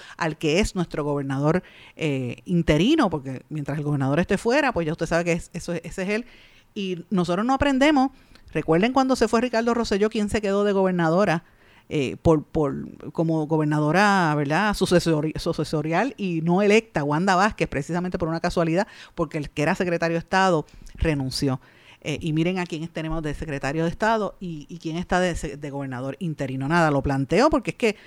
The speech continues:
usted tiene que tener los ojos abiertos a lo que está ocurriendo en el planeta. Señores, eh, pero dicen que el gobernador va a estar de regreso el próximo jueves. Y esto yo lo traigo en el contexto de varios cambios que él ha anunciado. Fíjese que anunció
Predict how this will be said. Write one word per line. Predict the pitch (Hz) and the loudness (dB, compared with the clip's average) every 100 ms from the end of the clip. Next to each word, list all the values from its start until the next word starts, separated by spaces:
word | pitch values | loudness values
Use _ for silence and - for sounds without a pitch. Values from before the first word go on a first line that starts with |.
| - - | -20 -12
usted | 156 160 | -4 -2
tiene | 185 185 | -2 -2
que | |
tener | 170 170 | 0 2
los | 165 170 | 2 2
ojos | 165 156 | 2 2
abiertos | 143 160 - 160 | 0 -2 -2 -2
a | 160 | -2
lo | 135 | -2
que | |
está | 135 139 | -4 -6
ocurriendo | 160 151 143 147 147 - | -4 -2 -2 -4 -6 -4
en | 160 147 | -4 -2
el | 143 | -2
planeta. | 139 135 127 139 139 - - - - - - - | -2 -4 -4 -2 -4 -6 -16 -20 -20 -20 -20 -6
Señores, | 202 190 190 175 175 | 0 4 6 4 2
eh, | 170 156 147 143 - | 2 2 2 0 -2
pero | - 240 247 | 2 4 4
dicen | 190 180 202 | 0 0 0
que | |
el | 202 | 0
gobernador | 180 160 156 | -2 -2 -2
va | 180 | -2
a | |
estar | 180 170 | -2 -2
de | 180 | -2
regreso | 151 156 - 165 | -2 -2 -4 -6
el | 143 | -6
próximo | 143 143 165 156 | -10 -6 -2 -2
jueves. | 151 151 143 127 107 - - - _ - - - | 0 0 2 0 -4 -8 -10 -12 _ -20 -20 -6
Y | 196 | 2
esto | 190 254 | 4 4
yo | 254 | 4
lo | 240 | 4
traigo | 233 233 247 | 4 0 2
en | 233 | 0
el | 220 | 0
contexto | 202 196 233 - - | 0 2 0 0 2
de | 165 | 4
varios | 147 165 208 | 4 2 0
cambios | 214 202 214 | 0 2 0
que | - 151 | 0 -2
él | 151 | 0
ha | |
anunciado. | 170 175 - 156 160 160 131 | 0 -2 -2 -2 0 0 0
Fíjese | 175 196 202 | 0 0 -2
que | 175 | -2
anunció | 156 151 147 196 220 | -2 -2 -2 0 0